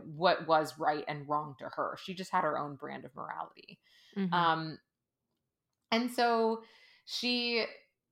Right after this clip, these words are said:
Speaker 1: is running this brokerage. She's becoming unbelievably wealthy and well-known.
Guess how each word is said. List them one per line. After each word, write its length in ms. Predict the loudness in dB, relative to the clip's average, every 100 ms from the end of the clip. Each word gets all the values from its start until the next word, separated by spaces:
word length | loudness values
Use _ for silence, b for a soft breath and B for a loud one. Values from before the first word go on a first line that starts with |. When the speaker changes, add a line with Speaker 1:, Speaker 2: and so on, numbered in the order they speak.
| -2
Speaker 1:
is 240 | 0 2
running 340 | 6 6 6
this 140 | 2 -2
brokerage. 680 | 0 4 4 2 0 0
She's 220 | -2 -6 -4
becoming 420 | -4 -2 -2 -2
unbelievably 920 | 0 2 2 0 0 -2 -4 -4 -4
wealthy 400 | 0 0 -2 -6
and 120 | -8
well-known. 600 | -6 -6 -4 -2 0 -2